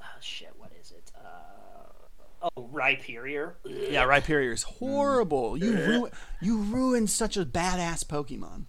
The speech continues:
Speaker 1: Yeah,
Speaker 3: Yeah.
Speaker 1: that's
Speaker 2: Rhydon
Speaker 1: rough.
Speaker 2: was so cool.
Speaker 3: It was just, it's a, it's a product of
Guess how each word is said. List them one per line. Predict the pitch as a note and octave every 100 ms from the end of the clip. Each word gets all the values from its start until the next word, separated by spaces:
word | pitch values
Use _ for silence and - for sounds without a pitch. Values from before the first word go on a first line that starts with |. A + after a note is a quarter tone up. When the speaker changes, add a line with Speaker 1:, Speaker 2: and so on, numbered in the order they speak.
| - - - - -
Speaker 1:
Yeah, | - - -
Speaker 3:
Yeah. | C3 A#2
Speaker 1:
that's | - C#3+
Speaker 2:
Rhydon | G3 G#3 F#3+
Speaker 1:
rough. | E3+
Speaker 2:
was | D3+
so | - D#3+ D3+ D3+ D3+ D3
cool. | D3 C#3 A2 - - - - - - - - - - - -
Speaker 3:
It | F3
was | E3
just, | F3 E3+
it's | D3+ D3+ D#3+
a, | C#3 B2 - - -
it's | -
a |
product | - - C#3+ D3 -
of | A#2+